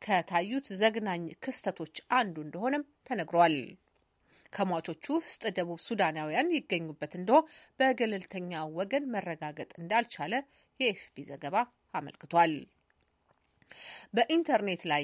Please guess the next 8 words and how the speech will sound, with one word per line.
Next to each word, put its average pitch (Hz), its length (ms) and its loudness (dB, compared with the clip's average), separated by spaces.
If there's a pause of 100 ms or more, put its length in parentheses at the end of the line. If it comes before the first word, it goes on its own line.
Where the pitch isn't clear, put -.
የወጡት 196 540 -2 (240)
ምስሎች 233 600 -2
የሐሙሱን 175 580 -4
ተቃውሞ 185 400 0
እንደቀሰቀሱ - 720 -4
ሲታወቅ፣ 226 520 0 (360)
ሰልፈኞቹ 190 760 0 (160)
ሱቆችን - 540 -6